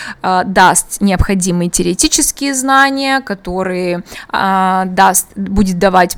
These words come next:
правиль-, эм, правильные задания, направленные на развитие всех аспектов языка и так далее, и так далее, и так далее.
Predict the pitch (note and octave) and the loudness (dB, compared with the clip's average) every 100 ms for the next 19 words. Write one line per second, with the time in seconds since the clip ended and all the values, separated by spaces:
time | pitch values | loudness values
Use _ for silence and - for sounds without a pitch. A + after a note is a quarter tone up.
0 | - G3+ F3+ F3+ F#3 F#3 - F3+ F3 F3 | 2 4 2 -2 -6 -8 -6 -6 -6 -10
1 | - - - - - G#3+ G#3+ F#3+ F#3 F#3 | -16 -14 -14 -4 0 4 4 2 -2 -6
2 | F3 F3 F3 F3+ C#4+ D#4+ D#4 D4 D4 C#4+ | -6 -6 -6 2 6 8 6 4 -2 -4
3 | C#4 - A#3 A#3+ A#3+ B3 A#3+ A#3+ A#3 A#3 | -4 -2 2 4 4 0 -2 -2 0 0
4 | A3 G#3 A3+ G#3 A#3 A3 - G3+ G#3+ G#3+ | 0 0 0 0 -2 0 -2 2 2 2
5 | G#3+ G#3 - G#3 G#3 G#3 G#3+ G3 G3+ G#3+ | -2 -6 -4 -4 -4 -8 -4 -4 0 0
6 | - - F3+ G3 D4 C#4 A3+ F#3+ F#3+ F3+ | 0 -8 -4 2 2 2 -4 -4 -4 -4
7 | F3+ E3+ E2+ - | -8 -10 -10 -10